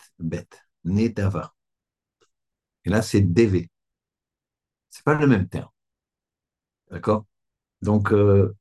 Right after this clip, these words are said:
<clears throat> mais je vais pas, euh, m'étendre là-dessus. Mais on va dire donc en tout cas que ça vient du cœur. C'est un prélèvement qui vient du cœur. Tikro et terumati, ma teruma. Alors, je comprends pas.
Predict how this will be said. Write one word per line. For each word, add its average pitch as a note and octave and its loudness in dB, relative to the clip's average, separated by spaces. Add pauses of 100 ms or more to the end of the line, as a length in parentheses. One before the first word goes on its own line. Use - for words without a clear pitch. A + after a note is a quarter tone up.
(120)
<clears throat> A#2+ -2
mais A2 4
je G2+ 0
vais A2+ 4
pas, B2+ 2
euh, G2+ 2
m'étendre F#2+ -4
là-dessus. A2+ 0 (1000)
Mais G2+ -2
on G2 -4
va G2+ 0
dire B2 0
donc A#2 0
en G#2 -2
tout G2 -8
cas D3+ 0
que C#3 -10
ça A2+ -2
vient B2+ 2
du B2+ -4
cœur. - -8 (320)
C'est - -4
un G#2 0
prélèvement C3+ 0
qui - -10
vient G#2 0
du F2+ -6
cœur. - -10 (1080)
Tikro C3+ 2
et C3+ 0
terumati, A#2 2
ma D3 4
teruma. G2+ -2 (1500)
Alors, - -16
je - -20
comprends E2 -14
pas. B1 -20